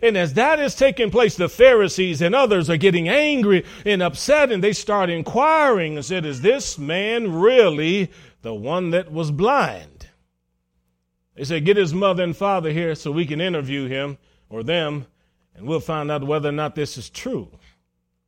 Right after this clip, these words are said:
Well, mom and dad came, and their testimony was basically this.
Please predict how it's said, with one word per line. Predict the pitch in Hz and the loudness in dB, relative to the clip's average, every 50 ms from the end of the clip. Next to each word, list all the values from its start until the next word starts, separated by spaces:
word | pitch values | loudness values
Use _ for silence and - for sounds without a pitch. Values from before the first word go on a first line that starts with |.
| _ _ _ _ _ _ _ _ _ | _ _ _ _ _ _ _ _ _
Well, | - 117 120 | -16 -12 -8
mom | 123 147 165 170 170 160 | -6 -4 -4 -4 -4 -6
and | 156 151 | -6 -4
dad | 156 175 190 185 180 127 | -2 0 0 0 0 -2
came, | - 151 156 156 165 170 | -4 -6 -6 -4 -4 -6
and | 170 143 | -6 -4
their | 131 165 175 | -2 -2 -2
testimony | 170 - 180 170 - - - 160 151 160 156 156 151 | -2 -2 -4 -4 -4 -6 -10 -12 -10 -8 -8 -6 -6
was | 147 139 120 | -6 -8 -6
basically | 113 160 180 170 - - 151 113 117 139 135 | -6 -6 -6 -6 -6 -8 -10 -8 -8 -8 -8
this. | 127 151 180 175 151 - - | -6 -4 -4 -4 -4 -6 -8